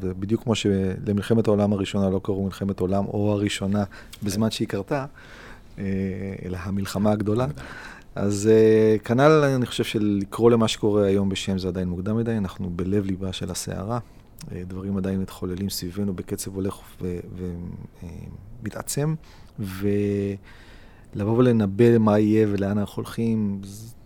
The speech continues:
הנבואה ניתנה לשוטים במידה מסוימת. כן יש מגמות, כן יש טרנדים, כן יש אינסוף סרטי ספרי וחוברות מדע בדיוני שמנסות לתת לנו כל מיני אופציות,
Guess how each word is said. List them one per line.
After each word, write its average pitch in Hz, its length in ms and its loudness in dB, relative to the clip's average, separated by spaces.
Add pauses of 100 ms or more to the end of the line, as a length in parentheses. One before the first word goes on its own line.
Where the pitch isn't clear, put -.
(140)
הנבואה 123 520 2
ניתנה 110 300 -2
לשוטים 95 460 -6
במידה 90 320 -6
מסוימת. 90 440 -6 (760)
כן 165 180 8
יש - 200 2
מגמות, 117 420 2
כן 110 140 -4
יש 104 120 -2
טרנדים, 120 380 0
כן 101 200 -4
יש 101 220 -6 (400)
אינסוף - 500 -4
סרטי - 480 -6
ספרי 104 580 -2
וחוברות 98 800 -4
מדע 104 180 -2
בדיוני 104 400 -2
שמנסות 98 480 -8
לתת - 220 -8
לנו 101 180 -6
כל 101 120 -8
מיני 101 200 -2
אופציות, 117 480 -2